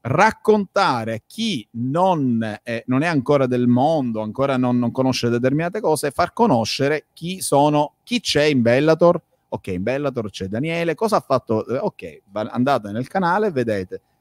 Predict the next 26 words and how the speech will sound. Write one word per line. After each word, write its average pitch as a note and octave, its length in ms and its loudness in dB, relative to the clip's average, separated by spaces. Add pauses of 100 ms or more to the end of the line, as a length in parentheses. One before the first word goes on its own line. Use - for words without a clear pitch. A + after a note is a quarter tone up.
(120)
questo A2+ 340 -4
è - 20 -4
successo - 460 -8
così, B2+ 380 -2
questo F#2+ 320 -4
è - 20 -6
successo B2+ 480 -8
colì. B2 320 -2 (240)
Io D3+ 280 6
do C3 160 6
la C3 100 6
mia C3 100 8
opinione C3 540 4 (140)
da, G#2+ 280 -8 (180)
dal G#2 220 -10
mio A#2+ 160 0
punto A2+ 300 -6
di A2 80 -6
vista, C3+ 320 -6
da G#2 180 -10 (760)
tecnico, A#2 540 2
come, A#2 420 0
come A2 200 2
la G#2+ 80 4
vedo G#2+ 240 4
io, B2 380 2